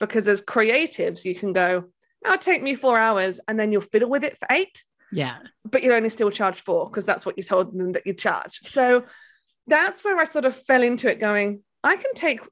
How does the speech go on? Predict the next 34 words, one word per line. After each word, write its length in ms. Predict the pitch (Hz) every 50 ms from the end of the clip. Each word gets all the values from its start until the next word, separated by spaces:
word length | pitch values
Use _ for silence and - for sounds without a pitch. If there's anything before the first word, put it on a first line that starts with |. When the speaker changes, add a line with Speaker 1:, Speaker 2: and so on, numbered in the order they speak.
| _ _
Speaker 1:
the 80 | - 240
magic 420 | 233 247 247 254 254 269 254 - 226
of 120 | 208 -
you 580 | 202 185 190 226 240 233 190 170 196 277 294 - -
and 160 | 196 196 208
your 360 | 220 214 214 220 220 214 214
creativity 920 | - - - 220 202 190 185 185 - 214 196 208 - 190 - 139 - 220 214 _ - - - _ _ -
and 120 | - 220 226
I 120 | 233 233
can 180 | 233 - 247 233
turn 240 | - - 233 226 226
that 120 | 220 220
into 220 | 214 226 214 247 247
a 40 | 220
business 500 | - 190 185 180 180 190 190 185 - - _ _ _ _
that 140 | 208 214 202 -
can 120 | 220 208
help 240 | 196 - 202 - -
the 80 | 196
clients." 480 | - - 196 175 165 - 151 - - -
So 100 | - 208
I 80 | 202 202
was, 220 | 202 233 226 - _ _ _ _ _ _ _ _ _ _ _ _ -
I 80 | 240
sort 280 | 240 - - 330 339 359
of 80 | 381 381
at 60 | -
the 60 | 339
very 240 | 277 254 294 269 294
beginning 640 | 311 277 269 220 220 240 196 175 165 - 269 302 - _ _ _ _ _ _ _ _ _ _ -
was 340 | 226 233 233 233 226 226 -
describing 560 | 247 233 - - 240 240 247 247 277 269 262
myself 500 | 247 233 226 233 - 220 208 208 208 - -
as, 500 | - 196 190 190 190 190 190 185 - -